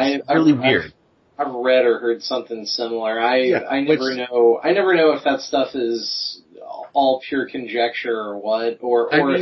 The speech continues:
Speaker 2: if it's absolutely true. Either way, it wouldn't surprise me.
Speaker 1: It makes sense that obvious-, I mean, I think that anyone can argue that Netflix is way underpriced. Not that I want them to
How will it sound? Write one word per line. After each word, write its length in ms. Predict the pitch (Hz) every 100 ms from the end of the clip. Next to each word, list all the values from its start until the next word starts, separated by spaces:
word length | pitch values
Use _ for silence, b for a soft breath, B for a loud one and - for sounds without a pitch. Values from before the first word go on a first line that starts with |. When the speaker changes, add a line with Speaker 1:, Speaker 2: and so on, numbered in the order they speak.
| 180
Speaker 2:
if 60 |
it's 140 | - -
absolutely 640 | 123 123 - 127 120 113 107
true. 360 | - 131 117
Either 380 | 113 135 123 120
way, 360 | 113 110 107 -
it 100 | 110
wouldn't 260 | 110 107 104
surprise 580 | 101 - 110 107 - 101
me. 240 | 98 -
Speaker 1:
It 320 | - 190 196 190
makes 420 | 208 220 - -
sense 360 | 160 160 - -
that 220 | 127 123 -
obvious-, 520 | 151 190 190 175 -
I 80 | 151
mean, 200 | 143 139
I 180 | - 175 180
think 300 | 190 170 -
that 120 | 135
anyone 440 | 123 127 123 113 107
can 180 | 120 110
argue 380 | 101 95 98
that 160 | 92 90
Netflix 560 | 101 95 - 95 - 98
is 240 | 90 87
way 400 | 90 101 98 101
underpriced. 1080 | 98 95 95 147 - 185 185 185 190 - -
Not 340 | - 117 170 -
that 100 | 151
I 80 | 120
want 300 | 98 110 131
them 140 | 127
to 120 | -